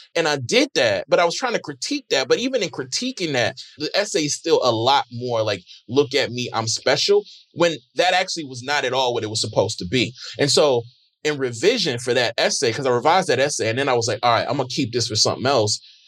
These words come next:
I realized that I was using Kanye sort of to not deal with my relationship with the man who married my grandmother, who was my grandfather.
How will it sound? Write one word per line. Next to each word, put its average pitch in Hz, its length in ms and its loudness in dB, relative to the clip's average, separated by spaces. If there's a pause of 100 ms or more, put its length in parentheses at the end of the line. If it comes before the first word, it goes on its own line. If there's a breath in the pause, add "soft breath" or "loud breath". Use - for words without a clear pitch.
(120)
I 127 100 4
realized 131 600 2
that 117 260 -2 (280)
I - 80 4
was 110 240 -2
using 131 460 -4
Kanye 110 720 0 (420)
sort 160 460 6
of 113 220 2
to - 140 -4
not 120 380 -2
deal 117 280 -2
with 113 120 -4
my 113 160 6
relationship 107 760 0
with 107 200 0
the 110 60 0
man 104 220 2
who 110 140 0
married 98 280 4
my 92 200 0 (340)
grandmother, 113 460 2
who 110 60 -6
was 101 140 -6
my 95 80 -8
grandfather. 92 600 -6